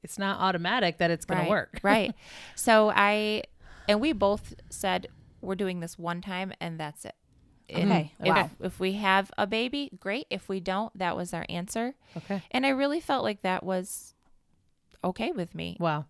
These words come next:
Speaker 2: I
Speaker 1: That's
Speaker 2: think a
Speaker 1: cool.
Speaker 2: lot of things in my life, that's, I just say, if it, if we don't step out and try, we'll never know. So if we step out and try and this doesn't work, okay, that's fine. You know, I'd rather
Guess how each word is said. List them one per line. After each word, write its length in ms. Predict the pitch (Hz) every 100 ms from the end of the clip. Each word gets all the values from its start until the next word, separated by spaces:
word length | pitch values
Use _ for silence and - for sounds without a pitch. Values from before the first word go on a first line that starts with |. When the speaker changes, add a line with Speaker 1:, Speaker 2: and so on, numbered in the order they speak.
| -
Speaker 2:
I 60 |
Speaker 1:
That's 100 | 202
Speaker 2:
think 160 | 247 262
a 60 | 240
Speaker 1:
cool. 60 |
Speaker 2:
lot 260 | 214 208 226
of 80 | -
things 260 | 220 214
in 80 | 190
my 140 | 175
life, 260 | 165 165 170
that's, 460 | 170 156 - - - _ - - - - - - -
I 120 | 185
just 280 | 190 190 -
say, 300 | 180 175 - -
if 220 | 185 -
it, 140 | - _ _ _ _ _ _ _ _ _ _ _ -
if 140 | 196 -
we 100 | 226
don't 240 | 285 339
step 300 | - 240 -
out 140 | 190
and 100 | 180
try, 220 | 175 156 156
we'll 140 | 156
never 280 | 156 156 151
know. 280 | - 147 - _ _ _ _
So 300 | - 208 180
if 160 | 185 -
we 80 | 185
step 300 | - 247 269
out 140 | 247
and 120 | 214
try 320 | - 202 196
and 160 | 196 165
this 120 | 185
doesn't 320 | - 214 214
work, 300 | 233 262 _ _ _ _ _
okay, 240 | - 403 254 - - -
that's 180 | - -
fine. 280 | 302 180 - _ 269
You 140 | 208
know, 180 | 214 226
I'd 180 | 196 202
rather 500 | 208 220 220 220